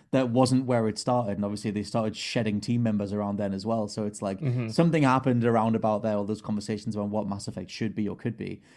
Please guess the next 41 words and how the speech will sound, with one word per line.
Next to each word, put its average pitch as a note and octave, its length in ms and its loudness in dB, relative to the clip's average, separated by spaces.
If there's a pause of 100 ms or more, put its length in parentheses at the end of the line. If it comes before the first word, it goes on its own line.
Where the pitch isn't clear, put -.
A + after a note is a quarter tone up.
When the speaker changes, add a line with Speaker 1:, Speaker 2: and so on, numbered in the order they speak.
(160)
Speaker 1:
Um, G#2+ 160 0
I A2+ 80 0
think G3 140 2
it's - 80 0
fascinating B2+ 340 0
going G#2+ 160 0
back G#2+ 180 -2
to F#2+ 140 -6
it. F#2 40 -2
I A#2 80 -2
love B2+ 280 6
it C#3 80 2
as A2 100 -2
a F#2+ 60 -6
trilogy. F#2+ 500 -4 (300)
Um, G#2+ 260 0
and G#2+ 100 -2
I A2 40 0
think A#2 200 -2
if A2 120 -4
you A2+ 80 0
wanna A2+ 200 4
get G#2+ 140 -2
lost G2+ 260 -2
in G#2+ 80 -4
that G2 140 -2
open G#2 240 -4
world G2 160 -4
space, - 540 -6 (260)
uh, G2 220 -2
feel, B2 320 0
you A2 100 0
can A2 120 -2
do A2 120 0
that G#2 140 0
in G#2 60 -4
Mass G2+ 180 -6
Effect F#2 200 -8
one. A#2+ 140 4
Like, G#2 140 -2
I, A2 100 -2